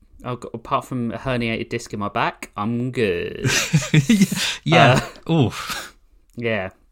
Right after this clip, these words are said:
Speaker 1: It's not good. It's not been a good week. I've had, uh, had a terrible back injury all week that I've been struggling with,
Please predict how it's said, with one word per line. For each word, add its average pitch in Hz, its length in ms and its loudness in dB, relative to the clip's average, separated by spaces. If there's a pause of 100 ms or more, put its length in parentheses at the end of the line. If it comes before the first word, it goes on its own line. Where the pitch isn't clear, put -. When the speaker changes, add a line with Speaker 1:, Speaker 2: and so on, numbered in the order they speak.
(420)
Speaker 1:
It's - 100 -6
not 196 160 4
good. 117 180 4
It's - 220 -10
not 214 120 0
been 190 120 2
a 175 40 4
good 147 180 0
week. 113 360 -2 (200)
I've 135 100 -2
had, 143 320 4
uh, 127 520 2 (560)
had 127 260 -6
a 117 280 2
terrible 147 540 0
back 131 320 -4
injury 101 460 -6
all 104 180 -8
week 101 300 -6
that 92 100 -10
I've 98 100 -12
been 101 120 -10
struggling 95 460 -6
with, 92 340 -8